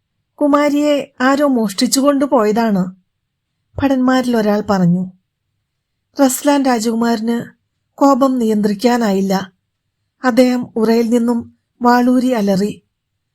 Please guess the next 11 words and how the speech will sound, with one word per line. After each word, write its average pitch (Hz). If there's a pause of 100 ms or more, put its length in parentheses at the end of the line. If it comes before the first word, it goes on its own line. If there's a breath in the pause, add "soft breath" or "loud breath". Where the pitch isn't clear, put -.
(340)
ഉം, 285 (600)
എന്റെ 330
പ്രിയവധുവിനെ 294 (420)
ഭീരുവിനെ 294
പോലെ 302
വന്ന് 285
കട്ടുകൊണ്ടുപോയവൻ 254 (160)
ആരായാലും 220 (760)
വൈകാതെ 262 (100)
ഞാൻ 294
അവന്റെ 277